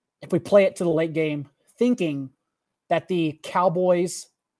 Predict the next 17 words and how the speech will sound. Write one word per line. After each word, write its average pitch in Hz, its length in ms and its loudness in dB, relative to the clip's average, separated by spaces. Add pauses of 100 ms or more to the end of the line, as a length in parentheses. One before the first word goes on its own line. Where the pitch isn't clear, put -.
(680)
and 165 640 -2 (340)
forty-niners 202 600 2
game 143 400 -2 (320)
fails, 131 520 2
because 151 120 -8
that's - 160 4
where 185 100 0
we 185 80 -2
know 170 100 4
the 147 80 -2
chalk - 340 -2
is. - 300 -16 (1300)
So - 120 4
I 196 40 10
like 196 200 4
Derek 165 220 2
Gore. 127 240 -2